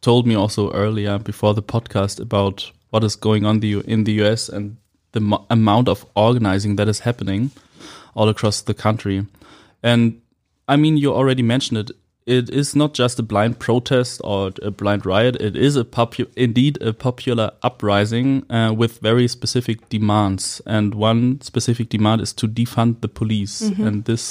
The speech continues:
Speaker 1: sort of led, leads me to, uh, many more questions.
Speaker 2: Mm-hmm.
Speaker 1: And so, but okay, the first one. You, uh,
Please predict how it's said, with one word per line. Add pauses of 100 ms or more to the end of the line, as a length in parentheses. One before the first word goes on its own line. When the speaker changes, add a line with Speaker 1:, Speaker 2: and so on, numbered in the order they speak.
(120)
Speaker 1:
sort
of
led, (100)
leads
me
to, (680)
uh, (420)
many
more
questions.
Speaker 2:
Mm-hmm.
Speaker 1:
And (800)
so, (240)
but
okay,
the
first
one.
You,
uh,